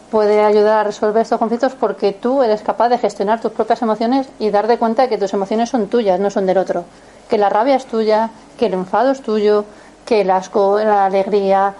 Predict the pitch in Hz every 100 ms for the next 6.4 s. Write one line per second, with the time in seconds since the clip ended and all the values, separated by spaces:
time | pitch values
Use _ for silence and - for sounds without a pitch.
0 | - - 220 214 202 202 - 254 277 233
1 | 220 - 233 208 240 240 208 208 220 190
2 | 196 190 180 - - - 226 214 220 233
3 | 240 247 277 247 202 185 214 - 240 233
4 | 233 208 269 269 208 - - - - 220
5 | 208 190 196 214 214 180 - - 214 226
6 | 226 262 277